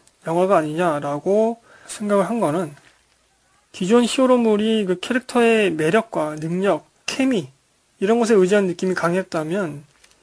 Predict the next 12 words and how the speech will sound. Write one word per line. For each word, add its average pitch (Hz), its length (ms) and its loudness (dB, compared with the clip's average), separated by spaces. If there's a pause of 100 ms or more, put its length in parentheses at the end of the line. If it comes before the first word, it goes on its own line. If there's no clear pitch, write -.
(360)
이 202 120 0
영화 208 240 6
십일호는 175 680 -2 (520)
그보다는 247 560 0
상대적으로 269 580 0
좀 247 100 -2
이야기의 220 760 0
비중이 202 300 -4
큰데, 220 440 -6 (100)
큰 - 140 -6
것 269 80 2
같은데, 151 600 -4